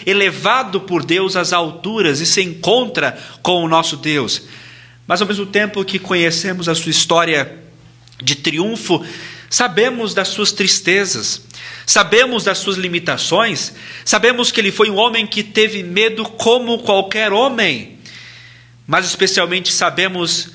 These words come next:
que ele era um homem que se entendia como plenamente dependente da ação de Deus, dependente do cuidado de Deus,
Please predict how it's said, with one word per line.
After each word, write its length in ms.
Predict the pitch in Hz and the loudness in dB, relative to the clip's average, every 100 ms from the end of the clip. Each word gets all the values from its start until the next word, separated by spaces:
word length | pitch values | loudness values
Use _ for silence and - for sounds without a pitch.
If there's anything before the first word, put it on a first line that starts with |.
| - - | -20 -8
que 100 | - | -2
ele 180 | 226 226 | 0 2
era 220 | 202 214 | 2 2
um 140 | 208 185 | 0 0
homem 440 | 208 202 180 170 | 0 0 -4 -4
que 140 | - | -4
se 320 | 180 - - 240 | -2 0 2 0
entendia 1040 | 269 254 240 208 147 135 160 151 120 107 - - - - - | 0 -2 -4 -2 -2 -2 0 -2 -2 -4 -12 -20 -20 -20 -6
como 240 | - 185 | -2 0
plenamente 920 | 180 - 208 220 226 202 160 165 180 170 | -2 0 2 2 2 0 0 -2 -2 -6
dependente 1500 | 139 185 190 190 180 165 131 156 170 151 - - 120 107 - - - - - | -2 -2 -2 -4 -4 -4 -2 -2 -2 -4 -2 0 -2 -8 -14 -20 -20 -20 -4
da 180 | 120 147 | 0 2
ação 340 | - - 151 | 0 -2 -4
de 120 | 139 | -6
Deus, 480 | 127 135 135 117 - - - - | -4 -2 0 -2 -6 -12 -20 -4
dependente 640 | 156 214 208 190 214 220 - | -2 0 0 2 0 0 -4
do 100 | 208 | -4
cuidado 540 | 185 156 165 196 185 | -2 0 2 2 0
de 100 | 139 | -4
Deus, 260 | 131 175 | 0 0